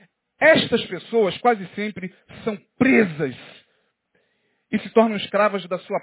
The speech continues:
própria sabedoria. São essas pessoas que hoje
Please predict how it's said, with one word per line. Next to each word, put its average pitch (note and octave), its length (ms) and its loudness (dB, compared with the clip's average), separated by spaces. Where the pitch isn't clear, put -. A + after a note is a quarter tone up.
própria G3+ 540 -8
sabedoria. E3 520 -8
São A#4 160 -18
essas C5 180 -12
pessoas B3 500 -4
que G#3 180 -6
hoje G3 420 0